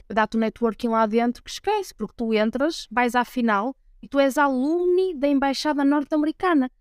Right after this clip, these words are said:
e o que acontece é que começas a receber e-mails de oportunidades para ir para os Estados Unidos. Por exemplo, eu agora vou concorrer, ah, até dia vinte e quatro de março, a uma bolsa com tudo pago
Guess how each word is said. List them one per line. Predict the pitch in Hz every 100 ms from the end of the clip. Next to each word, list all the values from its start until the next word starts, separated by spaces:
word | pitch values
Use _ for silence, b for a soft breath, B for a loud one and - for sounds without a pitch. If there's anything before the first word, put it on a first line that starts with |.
| _ _
e | 226
o | 220
que |
acontece | 262 262 254 277 302
é |
que | 277 - 269
começas | 269 262 262
a | 262
receber | - 254 269
e-mails | 262 269 269
de | -
oportunidades | 269 - 277 277 277 277 -
para | - 285
ir | 294 -
para | 311 311 277
os | 254
Estados | - - 262 226
Unidos. | 247 254 269 294 - - _ _ _ _
Por | -
exemplo, | 214 190
eu | 226
agora | 226 240
vou | 233 262
concorrer, | 269 269 - 277 285 302 339 330
ah, | 302 302 302 302 294
até | 277 240 247
dia | 233
vinte | 240 254
e |
quatro | 240 233
de | 233
março, | 247 269 302 - _ _ _
a | -
uma | 254 269
bolsa | 233 277 320 - 381
com | 349 294 269
tudo | - 302 262
pago | - 294